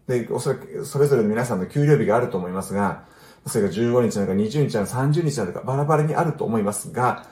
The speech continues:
一番お金がないときはやっぱり当然皆さんと同じ給料日前です。二十五、二十六、二十七ぐらいにお金をくださいって言われてもですね、資金繰りとして厳しいですから、何かこれを買いたい、あれを買いたい、もしくは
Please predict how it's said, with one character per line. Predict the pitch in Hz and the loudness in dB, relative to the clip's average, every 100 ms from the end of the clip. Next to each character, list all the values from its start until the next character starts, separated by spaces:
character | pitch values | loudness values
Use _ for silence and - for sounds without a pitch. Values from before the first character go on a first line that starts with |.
| - - - - | -20 -20 -20 -10
一 | 151 - 196 | -10 -6 0
番 | 208 214 220 | 0 2 0
お | - | -2
金 | - 156 139 | -2 0 2
が | 127 | 2
な | 151 | 2
い | 156 | 2
と | - | 0
き | |
は | 85 | -2
や | 92 | -4
っ | |
ぱ | |
り | |
当 | 117 151 | 0 2
然 | 151 139 - | 4 0 -2
皆 | 123 | -4
さ | 139 | -4
ん | 80 | -4
と | |
同 | 85 | -6
じ | 82 | -6
給 | - 175 190 | -6 2 6
料 | 196 175 | 8 8
日 | |
前 | 156 120 | 6 6
で | 82 | 4
す。 | - - - - _ | -4 -16 -20 -20 _
二 | 107 160 | -2 0
十 | 175 143 | 2 2
五、 | 104 101 | 4 2
二 | 135 | 2
十 | 135 | 0
六、 | 107 98 98 | 2 2 2
二 | 110 | 0
十 | 147 131 | 2 2
七 | 98 139 98 | 2 2 0
ぐ | 90 | -2
ら | 85 | -4
い | 82 | -2
に | 113 113 | 0 0
お | - | -2
金 | 120 127 | 0 0
を | 127 120 | 2 0
く | - | 0
だ | 143 | 0
さ | 156 202 | 2 0
い | |
っ | 139 | 0
て | |
言 | - | -2
わ | 90 | -4
れ | |
て | 73 | -6
も | - | -10
で | |
す | - | -6
ね、 | 90 - - - - - - _ _ | -6 -8 -20 -20 -20 -20 -20 _ _
資 | - - | -12 -4
金 | 190 - | -4 -2
繰 | 175 | 0
り | 185 | 4
と | 190 | 4
し | |
て | - - - | 2 -4 -2
厳 | 151 | -2
し | 185 | 0
い | 190 | 2
で | 117 | 2
す | - | 0
か | 82 | -4
ら、 | - - - | -6 -12 -6
何 | 170 226 - | -2 0 0
か | 160 139 - - - | 2 2 2 -6 -14
こ | - | -4
れ | 127 | 2
を | 127 113 | 2 2
買 | 123 120 | 0 -2
い | |
た | 123 | 0
い、 | 107 | 0
あ | |
れ | 120 | 2
を | 123 | 2
買 | 127 113 | 2 -2
い | |
た | 107 110 | 0 -2
い、 | - - | -2 -6
も | 120 | -10
し | - | -6
く | 107 | -2
は | 120 - - | -2 -2 -8